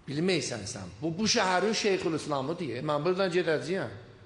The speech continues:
Axı bu buradan mallalıq eləyəcək. Əgər qərar ola, bəhsi də mən bu cür qalib olan və burada eləyənməz ki, bu çorcan harda? Gör, qəlbin yekəliyinə bax. Bu yekə qəlblərə alan dünyanın ehtiyacı var.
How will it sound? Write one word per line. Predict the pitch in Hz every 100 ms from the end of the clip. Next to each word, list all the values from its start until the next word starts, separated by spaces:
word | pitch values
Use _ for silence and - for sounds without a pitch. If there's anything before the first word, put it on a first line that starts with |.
| - - -
Axı | 120 127
bu | 151 151
buradan | 165 185
mallalıq | 196 190 175 156 180
eləyəcək. | 226 175 117 107 - - - - - - - - - - - - -
Əgər | 127 175 175
qərar | 170 175 208 214
ola, | 214 196 - - - - -
bəhsi | 190 208 190 208
də | 202 196 180
mən | 185 185 170 -
bu | 170
cür | 151 170 156 - -
qalib | 156 180 170 160
olan | 156 160 165
və | 160 147
burada | 143 147 156
eləyənməz | 135 123 95 92 - -
ki, | 156
bu | 120
çorcan | - 120 120 113
harda? | 127 127 - 123 - - - - - - - - - - - - - -
Gör, | 127 143 139 - -
qəlbin | 143 143 165 196
yekəliyinə | 180 - 135 127 120 131 139
bax. | 120 113 127 - - - - - - - -
Bu | 175
yekə | 226 202 208 220
qəlblərə | 170 143 135 139 139 139 135
alan | 135 135
dünyanın | 139 135 131 131
ehtiyacı | 123 113 127 101 - 101
var. | 76